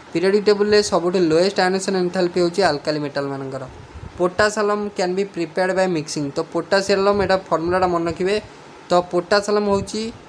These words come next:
କେ ଟୁ ଏସ୍ ଓ four and ଏଲ୍ ଟୁ ଏସ୍ O four whole three, whole three,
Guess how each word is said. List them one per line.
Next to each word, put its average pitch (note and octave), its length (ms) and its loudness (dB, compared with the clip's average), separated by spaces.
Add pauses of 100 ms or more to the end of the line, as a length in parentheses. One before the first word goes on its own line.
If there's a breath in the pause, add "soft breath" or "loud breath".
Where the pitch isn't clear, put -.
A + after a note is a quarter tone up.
(140)
କେ F3+ 160 2
ଟୁ F#3 200 -4
ଏସ୍ G#3 180 4
ଓ G#3+ 60 4
four G#3+ 280 2 (420)
and F#3 220 4 (220)
ଏଲ୍ G3 220 4
ଟୁ G#3 120 0
ଏସ୍ F#3 180 2
O G3 40 2
four G3+ 220 0
whole F3 280 0
three, D3+ 180 -6 (220)
whole F3+ 140 4
three, C3+ 160 -10